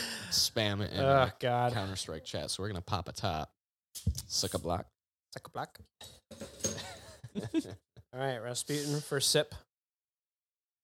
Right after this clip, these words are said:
Speaker 2: That's a stout.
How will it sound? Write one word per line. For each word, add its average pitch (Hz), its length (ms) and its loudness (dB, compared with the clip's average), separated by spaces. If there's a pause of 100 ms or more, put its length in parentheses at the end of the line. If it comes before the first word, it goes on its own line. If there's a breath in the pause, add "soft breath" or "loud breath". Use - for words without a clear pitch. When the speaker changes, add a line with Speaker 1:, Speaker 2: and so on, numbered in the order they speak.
(2000)
Speaker 2:
That's - 180 4
a 123 40 6
stout. 127 360 6